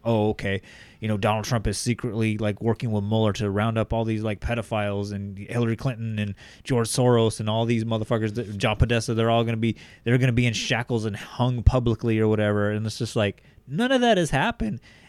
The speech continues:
And it's because some troll created this character. And I was listening to this one podcast about, you know, QAnon and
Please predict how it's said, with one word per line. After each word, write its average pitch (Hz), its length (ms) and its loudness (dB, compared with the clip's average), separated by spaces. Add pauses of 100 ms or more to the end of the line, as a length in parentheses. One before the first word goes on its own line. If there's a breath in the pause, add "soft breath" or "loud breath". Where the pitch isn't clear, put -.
And 143 180 2
it's 135 100 2
because 160 300 2
some 143 180 0
troll 147 300 6
created 139 380 4
this 131 160 0
character. 139 680 0 (520 soft breath)
And 123 520 2
I 147 60 -2
was 135 140 4
listening 156 320 2
to 131 80 4
this 110 200 -2
one 131 200 2
podcast 110 800 -2
about, 110 480 0
you 104 100 -4
know, 98 140 -2
QAnon 98 760 0
and 90 160 -4